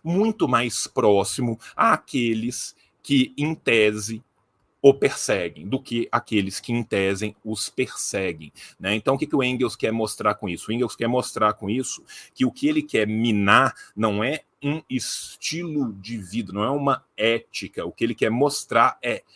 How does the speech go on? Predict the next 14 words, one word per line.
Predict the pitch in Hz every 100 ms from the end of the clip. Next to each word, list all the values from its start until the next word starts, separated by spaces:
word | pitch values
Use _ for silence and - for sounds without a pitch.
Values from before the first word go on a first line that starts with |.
| _ -
transformar | 147 143 147 123 131
algo | 107 104 95
que | - 101
é | 90 - _
um | 104 98
ideal, | 101 127 101 101 113 113 _ -
que |
é | 95 -
idealista, | 107 101 113 120 104 104 - 104
que | 123
está | 104 - 110
na | 95 95
metafísica, | 110 - 143 - 110 120 - 131 -
metataphysikae, | 95 104 107 - 101 104 - _ - 95 - _ - 98 113 - 98 104